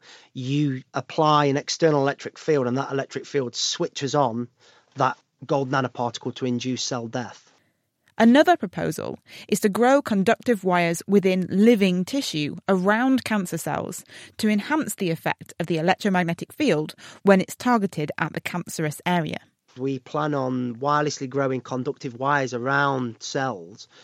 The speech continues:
Speaker 1: So when you, when you apply your external field, you get an enhancement of that, uh, electrochemical effect.
Speaker 2: So how do you ensure that you're hitting the right area of the body with the electromagnetic field?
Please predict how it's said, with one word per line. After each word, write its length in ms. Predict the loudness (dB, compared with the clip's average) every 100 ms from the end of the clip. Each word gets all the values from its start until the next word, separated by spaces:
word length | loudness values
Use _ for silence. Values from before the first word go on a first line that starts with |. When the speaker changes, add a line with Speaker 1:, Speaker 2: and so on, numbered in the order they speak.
| _
Speaker 1:
So 120 | -2
when 220 | 0 2
you, 240 | 4 2 0
when 160 | -2 -2
you 80 | -2
apply 260 | -2 -2
your 100 | -2
external 440 | -6 -6 -4 -4 -6
field, 340 | -4 -4 -4
you 60 | -6
get 160 | -6
an 80 | -6
enhancement 720 | -8 -4 -2 0 -2 -4 -6
of 160 | -8 -6
that, 220 | -4 -4 -8
uh, 380 | -8 -6 -8 -12 -18 -18 -8
electrochemical 600 | -8 -8 -6 -4 -4 -6
effect. 560 | -8 -4 -4 -6 -18 -18 _ _ _ _ -20 -20 -2
Speaker 2:
So 160 | 0
how 240 | 2 4 4
do 100 | 4
you 120 | 4
ensure 420 | 2 4 6 6
that 100 | 6
you're 140 | 0
hitting 380 | 0 -2 -2 -2
the 100 | 0
right 380 | 2 2 2 -4 -2
area 360 | -2 0 -2 -4
of 140 | -4
the 80 | -2
body 360 | 0 0 0
with 160 | -2 -2
the 100 | -2
electromagnetic 720 | -2 -2 -4 -4 -4 -6 -8
field? 420 | -2 -2 -2 -10